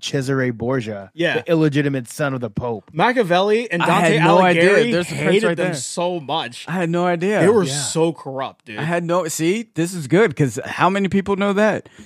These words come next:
Speaker 3: Here's the thing. Here's
Speaker 2: Like,
Speaker 3: the thing.
Speaker 2: his son, Cesare Borgia.
Speaker 3: Here's the thing, right?
Speaker 1: What a dope name, though.
Speaker 3: There's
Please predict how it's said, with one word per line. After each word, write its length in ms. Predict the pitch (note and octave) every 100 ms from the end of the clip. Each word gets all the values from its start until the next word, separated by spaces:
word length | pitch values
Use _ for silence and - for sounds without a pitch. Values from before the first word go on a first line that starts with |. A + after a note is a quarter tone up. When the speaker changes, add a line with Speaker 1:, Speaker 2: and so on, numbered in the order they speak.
| _
Speaker 3:
Here's 200 | A#3 C#4
the 100 | C4+
thing. 380 | - C4+ F3 G2+
Here's 280 | A#2+ F#3+
Speaker 2:
Like, 120 | E3 E3
Speaker 3:
the 60 |
thing. 180 | F#3+ F#3+
Speaker 2:
his 160 | D3+ -
son, 220 | A3+ D3
Cesare 480 | - G3+ F3+ D#3 C#3
Borgia. 440 | C3 E3 B2 A#2
Speaker 3:
Here's 360 | A#2 C#3+ G#3+ A3+
the 120 | G3+
thing, 320 | F#3 F3 D#3 A#2
right? 320 | A2 C3 - _ _ _ _ _ _
Speaker 1:
What 140 | - F#3+
a 40 |
dope 360 | A#2+ B2 A#2 G#2+
name, 260 | G#2+ G#2+ G2
though. 200 | F#2+ G2
Speaker 3:
There's 340 | G#3+ B3